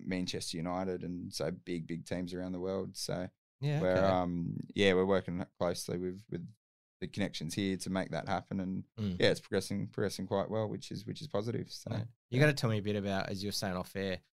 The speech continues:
Speaker 2: about your crypto. How did that all, I don't even know how that works. So can you
Speaker 1: <laughs>
Speaker 2: explain to me how crypto works? 'Cause I
Speaker 1: Yeah,
Speaker 2: just,
Speaker 1: yeah.
Speaker 2: I literally just know the bank and, and, and cash,
Speaker 1: Yeah, that's
Speaker 2: cash
Speaker 1: it.
Speaker 2: flow.
Speaker 1: <laughs>
Speaker 2: So I'd actually like to know a bit of it. Like, can you teach me and the audience, like, how crypto works and how you get
Speaker 1: Um,
Speaker 2: into it?
Speaker 1: oh, if we've got another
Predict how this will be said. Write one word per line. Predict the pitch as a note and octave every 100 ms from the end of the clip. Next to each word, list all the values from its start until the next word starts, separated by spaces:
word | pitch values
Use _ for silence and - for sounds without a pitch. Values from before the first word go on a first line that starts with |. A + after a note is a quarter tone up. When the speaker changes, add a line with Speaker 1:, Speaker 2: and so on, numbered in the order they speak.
| _ _
Speaker 2:
about | G2+
your | F2
crypto. | - - - E2+
How | G2+
did | A#2+
that | G2 G2 - _ -
all, | F#2+ F#2+ - _ _
I | A2
don't | B2+
even | G2+ G2
know |
how | F#2 F#2
that | E2
works. | F#2+ G2+ - - A#2
So | G2+
can | D3+
you | C3
Speaker 1:
<laughs> |
Speaker 2:
explain | D#3 - C3 C3
to | C3
me | A#2
how | A#2
crypto | A2+ A#2+ B2 A2+
works? | G#2 B2 C3+
'Cause | A2
I | G#2+
Speaker 1:
Yeah, | C3
Speaker 2:
just, | C3 B2 C3
Speaker 1:
yeah. | C3 D3
Speaker 2:
I |
literally | D#3+ - C#3
just | C3+
know | C3+ A#2+
the | A2+
bank | A#2+ A2+
and, | A#2 A2
and, | G2 A#2 A2+
and | B2 A2 A#2 - C#3
cash, | C3+
Speaker 1:
Yeah, | A2+
that's | G2+ -
Speaker 2:
cash | A#2 A2
Speaker 1:
it. |
Speaker 2:
flow. | B2 G#2 G#2+
Speaker 1:
<laughs> | C#3 C#3+ C3+ -
Speaker 2:
So | C3+
I'd | C#3+ D#3
actually | D#3 C#3+
like | C3 C3
to |
know | A#2+ B2
a |
bit | A#2+ A2+
of |
it. | A2+
Like, | C3+ C3
can | D#3
you | D3+
teach | C#3 B2+ B2+
me | A#2+ A#2+
and | A2
the | A2
audience, | A2+ A2 G#2
like, | A2 G2+
how | G#2+ G#2+
crypto | G2 A#2 G#2 G2+
works | G2 A2 -
and | F2+
how | F#2+ B2 C3+ C3+
you | C3
get | -
Speaker 1:
Um, |
Speaker 2:
into | G2+ A#2 C#3
it? | A3
Speaker 1:
oh, | A#2+ A2
if | G#2 A2
we've | A#2+
got | A#2
another | A2 G2+